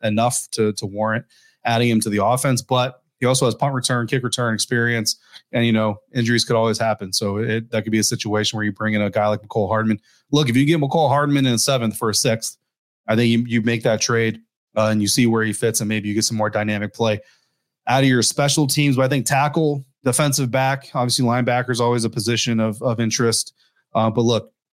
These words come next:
you know, if your front four is, is can't win, well, their one-on-ones, if they can't generate consistent pressure, I know the sacks are up, uh, especially on, like, a per person basis, and that's great.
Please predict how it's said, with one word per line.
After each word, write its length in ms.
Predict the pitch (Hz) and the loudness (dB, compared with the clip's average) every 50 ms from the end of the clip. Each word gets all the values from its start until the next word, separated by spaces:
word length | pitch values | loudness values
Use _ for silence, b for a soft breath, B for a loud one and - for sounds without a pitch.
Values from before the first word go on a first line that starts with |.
| _ _ | _ _
you 120 | - 120 120 | 0 0 2
know, 240 | 117 107 104 117 131 | 4 2 2 2 0
if 120 | 120 123 | 0 0
your 80 | 135 113 | 0 0
front 240 | - 160 151 135 | 2 0 0 0
four 280 | - 151 143 139 131 123 | 0 0 2 2 2 2
is, 240 | 113 110 123 - - | 2 0 -2 -4 -4
is 180 | 147 123 117 | -2 -2 -2
can't 300 | - - - 139 135 123 | -2 0 0 0 2 2
win, 320 | 117 123 123 120 117 113 110 _ _ _ _ _ | 0 0 0 0 -2 -6 -8 _ _ _ _ _
well, 260 | - 147 135 113 123 117 | -6 -6 -2 0 0 2
their 140 | 123 120 | 2 2
one-on-ones, 760 | 117 120 120 113 113 110 107 110 113 113 110 107 - - - _ | 2 2 2 2 0 0 0 0 0 0 0 0 -2 -2 -4 _
if 80 | 127 120 | -6 -4
they 100 | 117 117 | -2 -2
can't 300 | - 139 135 135 131 135 | 0 0 0 0 -2 -2
generate 380 | 127 127 120 120 117 117 110 - | -2 -2 0 0 0 -2 -2 -4
consistent 440 | - 101 - - 110 - 117 110 | -4 -4 -2 -2 -4 -6 -6 -4
pressure, 300 | - 113 113 110 - 120 | -2 -2 0 0 0 0
I 40 | 113 | 2
know 120 | 120 135 131 | 2 2 2
the 80 | 117 | 2
sacks 400 | 107 - 123 110 113 127 - - | 0 0 0 0 -2 -2 -2 -4
are 100 | 143 120 | -2 0
up, 240 | 135 147 143 - _ _ _ _ _ _ _ _ _ - | 0 0 0 -2 _ _ _ _ _ _ _ _ _ -4
uh, 240 | 117 113 110 113 113 107 127 123 | 0 0 0 0 0 -2 -2 -2
especially 420 | 123 - - 131 127 - - 127 | -2 0 0 0 0 0 0 0
on, 120 | 117 113 113 | 0 2 0
like, 140 | 110 107 | 0 0
a 80 | 107 101 | -2 -4
per 220 | - - 123 117 | -4 -2 -4 -4
person 420 | 113 - 120 120 117 - - 107 101 | -4 -4 -4 -2 -2 0 -2 -2 -2
basis, 420 | 107 104 110 113 - 151 147 135 | 0 0 0 0 0 0 0 2
and 100 | 127 117 | 2 0
that's 120 | 117 110 113 | 0 0 -2
great. 400 | - 117 98 104 127 143 139 | -4 -2 0 2 2 0 0